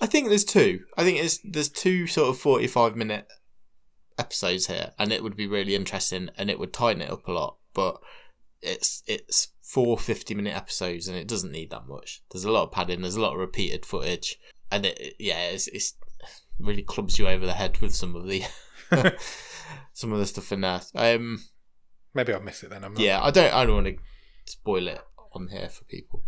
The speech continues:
Speaker 1: but, um,
Speaker 2: No, obviously.
Speaker 1: yeah, I don't wanna say what, what sort of the outcome is if you, if you're not
Speaker 2: <laughs>
Speaker 1: familiar.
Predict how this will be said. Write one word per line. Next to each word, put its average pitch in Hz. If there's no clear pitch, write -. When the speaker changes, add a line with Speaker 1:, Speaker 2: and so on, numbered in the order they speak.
Speaker 1:
but, -
um, 85
Speaker 2:
No, -
obviously. -
Speaker 1:
yeah, -
I -
don't 101
wanna 85
say 90
what, 87
what -
sort 92
of 85
the 90
outcome -
is 90
if 95
you, 92
if 107
you're 127
not -
Speaker 2:
<laughs> -
Speaker 1:
familiar. 90